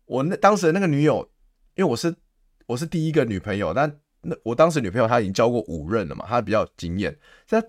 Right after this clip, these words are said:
她早就马上跟另外一个男生在一起了，但我是事后才知道，所以我再怎么挽回其实根本没用。所以我就觉得很多，很多，如果很多把妹教练教你怎么挽回，我就觉得真的不用啊，真的，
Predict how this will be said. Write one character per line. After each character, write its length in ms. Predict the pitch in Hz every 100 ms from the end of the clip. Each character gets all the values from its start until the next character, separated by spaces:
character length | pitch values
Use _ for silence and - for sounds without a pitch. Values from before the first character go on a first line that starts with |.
| _
她 140 | -
早 240 | 196 - -
就 200 | 156 160
马 140 | 85
上 200 | 113 127
跟 160 | 127 127
另 100 | 135
外 60 | 120
一 40 |
个 60 | 104
男 160 | 85
生 140 | 92 101
在 160 | 95
一 60 | 87
起 240 | - -
了， 80 | - -
但 140 | 85
我 80 | 87
是 120 | 151
事 160 | 143 135
后 160 | 135
才 120 | 110 82
知 140 | 87
道， 280 | 90 73 - _ _
所 160 | 220
以 60 | 214 220
我 100 | 123
再 160 | 180
怎 120 | 208 131
么 80 |
挽 160 | 131 92
回 120 | 101
其 60 | 107
实 60 |
根 160 | 120 160
本 80 | 113
没 140 | 76
用。 180 | 87 127 - _ _ _ _ _ _
所 80 | -
以 40 | 165
我 60 |
就 40 | 170
觉 160 | 165
得 200 | 156 143
很 80 | 120
多， 280 | 139 175 -
很 220 | 117 123
多， 200 | 185 214 214 -
如 100 | 160
果 60 | 185
很 80 | 127
多 100 | 147
把 160 | 101
妹 80 | 110
教 140 | 135 139
练 140 | 139
教 160 | - 135
你 80 | 117
怎 160 | -
么 100 | 95
挽 240 | 131 104 82
回， 280 | 95 85
我 120 | 85 104
就 60 |
觉 160 | 135 104
得 80 | 101
真 100 | 123
的 60 |
不 180 | 101 82
用 240 | 95 92
啊， 100 | 80 -
真 140 | 135
的， 100 | 131